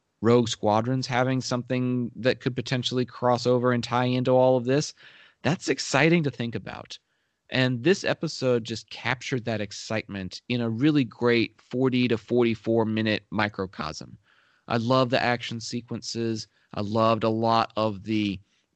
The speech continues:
dialogue that went on, especially in, like, the cantina between, uh, Boba and Casca, and, uh, looking at some of the stuff that, um, that happened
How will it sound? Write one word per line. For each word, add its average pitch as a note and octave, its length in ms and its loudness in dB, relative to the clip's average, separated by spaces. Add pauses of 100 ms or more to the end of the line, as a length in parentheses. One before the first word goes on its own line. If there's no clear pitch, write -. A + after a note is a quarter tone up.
(120)
dialogue A#2 680 0
that A#2 140 -4
went A2+ 200 -6
on, A2 260 -4
especially A2 880 -6 (440)
in, A2+ 500 2 (280)
like, G#2 220 0
the A2 80 -6
cantina B2 760 -2
between, A2+ 800 0 (100)
uh, G2 240 2
Boba A#2 400 4
and G2 140 -4
Casca, B2+ 800 -2
and, G2+ 440 -6 (440)
uh, F2+ 340 -2
looking A#2 400 0
at G2 180 0
some B2 200 -2
of A2+ 80 -2
the G#2+ 60 -4
stuff - 420 -2
that, F#2+ 240 0 (1000)
um, G#2 520 0 (320)
that G2+ 120 0
happened A2+ 580 -4